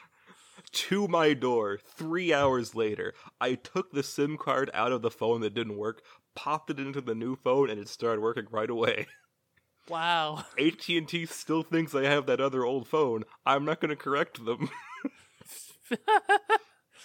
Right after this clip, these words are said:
Speaker 2: All right. Cool. <laughs>
Speaker 1: Uh, all of this, uh, but when I said that I've been eating fast food for two days, that's how long I've been just driving around between here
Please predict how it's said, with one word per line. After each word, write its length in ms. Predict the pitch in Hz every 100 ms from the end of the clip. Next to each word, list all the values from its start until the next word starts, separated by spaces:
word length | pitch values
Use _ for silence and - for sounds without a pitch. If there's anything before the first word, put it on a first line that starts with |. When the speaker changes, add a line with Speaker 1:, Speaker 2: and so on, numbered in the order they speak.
| - - _ _ _ _ _ _ _ _ _ -
Speaker 2:
All 140 | 180
right. 340 | 208 220 269 254 - _ _ _ _ _ _ _ -
Cool. 580 | - 208 254 240 160 - - _ _ _ _ _ -
<laughs> 80 | 285 _ 269 _ 269 _ 262 _ _ _ _ - _ _ _ _ _ 113
Speaker 1:
Uh, 180 | 110 -
all 240 | 143 233
of 120 | 202 127
this, 440 | 135 110 - - -
uh, 260 | 127 143
but 160 | 139 135 110 80 95 92
when 180 | 139 147
I 60 | 143
said 160 | 185
that 60 | 156
I've 100 | 127
been 80 | 123
eating 260 | 120 127
fast 300 | 117 110 110
food 160 | 117 110
for 80 | 110
two 160 | -
days, 160 | 104 104
that's 160 | 117 -
how 140 | 147
long 240 | 117 113
I've 160 | 110 101
been 160 | 104 101
just 180 | -
driving 420 | - 107 104 107 104
around 560 | 98 98 92 90 - -
between 420 | 113 - 113 110
here 760 | 104 - 107 104 117 135 156